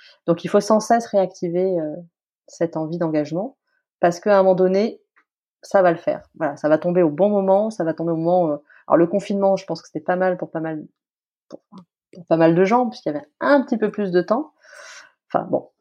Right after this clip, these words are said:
si vous aviez des enfants pas trop petits, je pense, et, et quand ça tombe à ces moments-là, bah là, on peut créer un réflexe. Euh,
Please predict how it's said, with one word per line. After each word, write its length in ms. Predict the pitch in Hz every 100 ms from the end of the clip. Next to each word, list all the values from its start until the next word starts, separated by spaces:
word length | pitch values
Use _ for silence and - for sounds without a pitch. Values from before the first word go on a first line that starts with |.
| _ _ _
si 180 | - -
vous 120 | 147
aviez 180 | 151 170
des 120 | 160
enfants 280 | 165 - 170
pas 200 | - -
trop 180 | - 202
petits, 460 | 190 190 208 302 -
je 120 | -
pense, 480 | 180 240 269 - - _ - - _ -
et, 680 | 165 165 160 160 - - 170
et 80 |
quand 120 | 170 226
ça 140 | 214
tombe 180 | 220 214
à 60 |
ces 140 | 185 185
moments-là, 400 | 180 170 165 220
bah 100 | 180
là, 160 | 180
on 80 | 196
peut 160 | 190 175
créer 260 | - 175
un 120 | 170 151
réflexe. 500 | 151 - - - -
Euh, 160 | 143